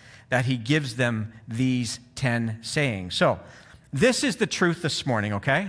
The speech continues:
I've got three thoughts here that are gonna come under this first point. See, whenever I say I have three points, sometimes I have three or four subpoints under each point. So just in case you say, "This won't be too long," well, don't get too excited. We'll be here for a little while. The first one is this. God, God didn't give the commandments to lead Israel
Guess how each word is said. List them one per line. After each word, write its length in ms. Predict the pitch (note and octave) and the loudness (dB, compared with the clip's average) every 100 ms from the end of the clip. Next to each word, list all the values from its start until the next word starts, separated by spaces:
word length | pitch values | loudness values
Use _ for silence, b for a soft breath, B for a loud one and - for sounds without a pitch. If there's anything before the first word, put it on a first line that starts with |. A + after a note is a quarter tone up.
| D3 | -6
I've 60 | B2 | -2
got 160 | D3+ - | -2 -2
three 240 | - F3 | -2 0
thoughts 340 | - B2+ B2 | 2 0 0
here 160 | - A#2 | 0 0
that 120 | A#2 | 0
are 40 | A2+ | -2
gonna 140 | A2+ | -4
come 160 | - A#2 | -2 -2
under 160 | A2 | 0
this 300 | G#2+ G#2+ - - | -2 -4 -6 -16
first 300 | - C3 A2 | -8 -4 -4
point. 240 | - G2+ G2+ B - | -6 -8 -10 B -8
See, 140 | - | -2
whenever 220 | F#3 A3 | 0 2
I 80 | A#3 | 0
say 200 | - F3 | 0 2
I 80 | C3+ | 2
have 120 | A2 | 0
three 200 | - C#3+ | -2 -2
points, 520 | - B2 D#3+ F#3 - - B | 0 -2 -2 -6 -12 -14 B
sometimes 360 | - E3 F3 D#3 | -4 0 0 0
I 60 | D3 | 0
have 120 | A#2 | -2
three 220 | - D#3 | -4 -2
or 80 | C#3 | -2
four 160 | - | 0
subpoints 640 | B2 - D#3 D3+ C3+ A2+ - | -2 -2 -4 -2 -4 -4 -4
under 220 | B2 B2 | -4 -4
each 220 | E3 F3+ | -4 -6
point. 360 | - D3 F2 - - B B B B | -2 -2 -2 -8 -20 B B B B
So 160 | - A#2+ | -6 -2
just 200 | D3 - | -2 0
in 60 | |
case 260 | C3+ D3 C3 | 0 0 0
you 60 | C#3 | -2
say, 160 | C3 | 0
"This 160 | B2+ C#3 | 0 -2
won't 160 | D3 | -2
be 60 | C3 | -4
too 160 | - C#3+ | -2 0
long," 340 | A2 F#2 F2+ A2+ | 0 -2 -6 -4
well, 360 | A2+ G#2 G#2+ - | -2 -2 -6 -10
don't 100 | B2 | -8
get 120 | A#2+ | -6
too 120 | A#2 B2 | -4 -4
excited. 340 | - E2+ E2+ | -4 -8 -6
We'll 80 | G#2 | -6
be 120 | B2 | -2
here 120 | A#2 | -2
for 100 | A2+ | 0
a 40 | B2+ | -2
little 120 | A#2 | -2
while. 200 | F2 C2 - B B B - | -4 -8 -20 B B B -2
The 80 | D#3 | 4
first 240 | G3 F#3 | 4 4
one 100 | F3+ | 2
is 60 | C3+ | 2
this. 180 | G#2 - B B - | 0 -4 B B -4
God, 540 | C3 E3 A3+ C4+ F3+ D#3+ | 4 6 6 2 -2 0
God 280 | F3+ A3+ A3 | 4 4 4
didn't 240 | B3 A#3+ | 0 2
give 260 | E3+ F3+ F3 | 2 2 2
the 80 | |
commandments 680 | F3+ F3 D3+ D3+ D3 B2 B2+ | 0 2 4 4 2 0 -2
to 140 | - C3+ | -4 -2
lead 280 | C3 C#3+ | 0 0
Israel 460 | C#3+ D3 C3+ D3 C3+ | 0 -2 0 -2 -4